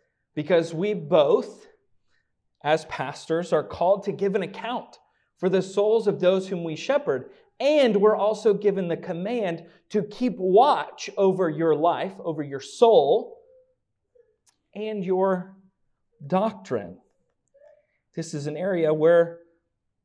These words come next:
I am not perfect. This is an area in which I have to constantly be reminded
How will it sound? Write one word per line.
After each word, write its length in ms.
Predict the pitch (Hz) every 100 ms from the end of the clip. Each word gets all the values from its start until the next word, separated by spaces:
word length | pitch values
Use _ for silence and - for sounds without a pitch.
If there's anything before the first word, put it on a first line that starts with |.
| _ _ _ _ _ _ _ _
I 140 | 151
am 160 | 196 175
not 320 | 180 202 -
perfect. 540 | 220 208 - - _ _ _ _ _ _ _ _ _ -
This 160 | 147
is 120 | 165 170
an 100 | 170
area 400 | 185 190 175 170
in 100 | 165
which 240 | 175 180
I 140 | 165
have 180 | 170 175 -
to 100 | 143
constantly 760 | - 190 202 - 196 190 185
be 220 | 143 170
reminded 680 | 165 156 160 180 165 123 117